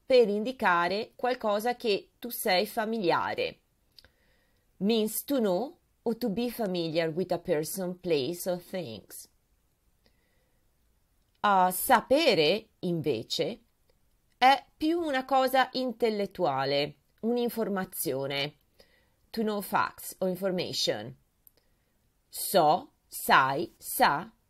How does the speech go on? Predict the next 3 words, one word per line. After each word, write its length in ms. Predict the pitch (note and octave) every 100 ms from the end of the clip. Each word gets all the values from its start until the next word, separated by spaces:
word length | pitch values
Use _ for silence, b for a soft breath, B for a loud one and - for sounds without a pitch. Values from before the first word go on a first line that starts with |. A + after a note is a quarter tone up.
| -
sappiamo, 960 | - - D4 - A#3 D3 C3 D#3+ - _
sapete, 960 | - D4 C#4 - D#3+ C#3+ - E3 F3 _ _ _
sanno. 800 | - - F#3 C#3 C#3+ C3+ C3